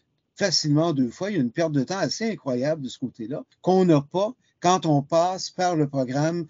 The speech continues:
d'agrément universitaire de l'Institut canadien des actuaires.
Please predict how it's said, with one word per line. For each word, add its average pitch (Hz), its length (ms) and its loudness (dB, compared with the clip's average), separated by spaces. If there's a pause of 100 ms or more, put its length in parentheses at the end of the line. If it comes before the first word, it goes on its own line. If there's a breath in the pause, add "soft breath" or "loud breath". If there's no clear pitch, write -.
(100)
d'agrément 143 480 2
universitaire 143 800 0
de 139 140 -2
l'Institut - 500 -6
canadien 127 440 -4
des 117 180 -8
actuaires. 135 460 -8